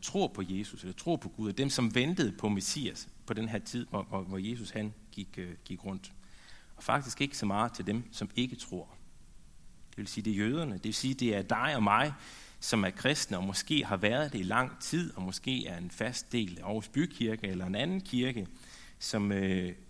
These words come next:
som, som, som kender tingene indenfra. Det er os, Jesus, han taler til.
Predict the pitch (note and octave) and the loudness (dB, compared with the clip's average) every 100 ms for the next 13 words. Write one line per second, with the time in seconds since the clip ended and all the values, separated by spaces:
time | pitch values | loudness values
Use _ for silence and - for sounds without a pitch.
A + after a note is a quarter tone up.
0 | - - G#2+ G2+ - - - - G#2+ - | -8 -2 -2 -2 -6 -14 -8 -4 -4 -4
1 | A#2+ - - C3+ D3 - C3+ G#2 F2 D#2+ | -6 -4 -4 -2 -4 -2 0 0 -2 -4
2 | - G#2 F#2+ G#2+ - - - - - - | -8 -2 -2 -2 -8 -14 -16 -18 -18 -18
3 | - - - - - B2 - A#2+ A#2+ - | -20 -18 -20 -16 -6 -6 -2 -2 -2 -10
4 | - G#2 G#2+ F#2+ - - - - - F#2 | -8 -6 -6 -8 -12 -14 -16 -14 -8 -6
5 | - F2 - - | -4 -6 -8 -12